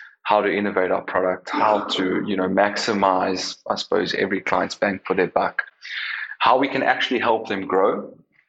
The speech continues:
So I think that's a challenge, because if, if you aren't fighting to stay ahead of the curve, and that also, that, that also, you know, runs onto, you know, the tech, the front side of things and the back end of things from a, from an I T perspective,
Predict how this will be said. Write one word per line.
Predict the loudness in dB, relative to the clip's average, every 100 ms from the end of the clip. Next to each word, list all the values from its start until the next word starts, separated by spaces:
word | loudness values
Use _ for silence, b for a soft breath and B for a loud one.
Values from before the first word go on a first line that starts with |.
| _ _
So | -8 -4 2 4 2
I | 0
think | -2 2
that's | 2 2
a | -4
challenge, | 0 2 0 -2 -4
because | -4 0 0 0 -4
if, | -6 -6 -8
if | -2
you | 2
aren't | 4 4 0
fighting | 0 0 -2 -8
to | -10
stay | -2 -2 -2 -4
ahead | -4 -2
of | -2
the | -4
curve, | -2 0 0
and | 0
that | -2 0
also, | 0 2 2 2 0 0
that, | 0 2
that | 0
also, | 2 -2 -4
you | -2
know, | 0
runs | 2 2 2
onto, | 0 0 -2 -4
you | -4 0
know, | 0 0
the | -4 -8
tech, | -2 -2 -2 -8
the |
front | -2 0 0
side | 0 0 0
of | -4
things | -6 -4
and | -6
the | -2
back | -2 -2
end | -4 -6
of | -4
things | -4
from | -4 -4
a, | -4 -6 -4
from | -2 0
an | -2 0
I | 0 0
T | -6 -6
perspective, | -4 -4 -2 -4 -2 -4